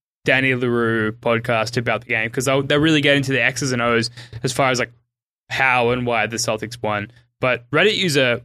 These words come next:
Curry Boy one two two nine says that the Jays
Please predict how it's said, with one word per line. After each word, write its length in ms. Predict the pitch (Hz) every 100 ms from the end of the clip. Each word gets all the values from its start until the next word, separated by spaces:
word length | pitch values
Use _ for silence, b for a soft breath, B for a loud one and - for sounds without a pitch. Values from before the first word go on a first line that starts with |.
| -
Curry 300 | 160 196 185
Boy 480 | 143 143 135 131 135
one 600 | 131 139 156 156 147 127
two 220 | - 175
two 180 | - 165
nine 460 | 143 131 127 120 117
says 380 | - 123 120 123
that 120 | 120
the 100 | 131 -
Jays 680 | - 151 160 160 156 147